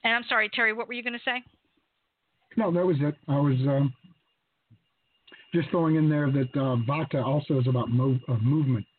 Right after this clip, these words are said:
Speaker 2: When you were talking about Vata earlier.
Speaker 1: Mm-hmm.
Speaker 2: So, you know, Vata is movement and Pitta is transformation. And like you said, Kapha is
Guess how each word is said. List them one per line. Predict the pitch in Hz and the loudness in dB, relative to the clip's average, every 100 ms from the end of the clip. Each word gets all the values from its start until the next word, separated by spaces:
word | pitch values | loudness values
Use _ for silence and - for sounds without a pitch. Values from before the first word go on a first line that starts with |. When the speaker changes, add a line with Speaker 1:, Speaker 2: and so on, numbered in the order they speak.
| _ _ _ _ _ | _ _ _ _ _
Speaker 2:
When | 135 | 0
you | 135 | 0
were | |
talking | 123 151 135 | 0 0 0
about | 131 113 | 0 -2
Vata | 131 131 131 127 | -4 -4 -4 -2
earlier. | 127 123 107 - _ _ _ _ _ _ _ _ _ 220 | -2 0 -2 -8 _ _ _ _ _ _ _ _ _ -12
Speaker 1:
Mm-hmm. | 226 247 285 _ | -8 -8 -10 _
Speaker 2:
So, | - 123 | -4 -2
you | 135 | 0
know, | 120 113 123 _ - | 0 -4 -10 _ -4
Vata | 127 151 151 | -2 0 0
is | 143 135 | 2 2
movement | 113 139 139 135 131 | 2 2 2 2 2
and | 120 117 | 2 0
Pitta | - 147 - 143 | 0 -4 -2 -2
is | 127 120 120 | 0 -2 -2
transformation. | 143 131 123 - 123 123 123 - 123 120 | -2 -2 -2 0 0 2 0 0 0 2
And | 120 117 120 117 | 0 0 -2 -2
like | 117 123 | -4 -2
you | 127 120 | -4 -4
said, | 123 113 - _ _ _ | -4 -4 -8 _ _ _
Kapha | 143 131 139 | -4 -2 -2
is | 120 | -2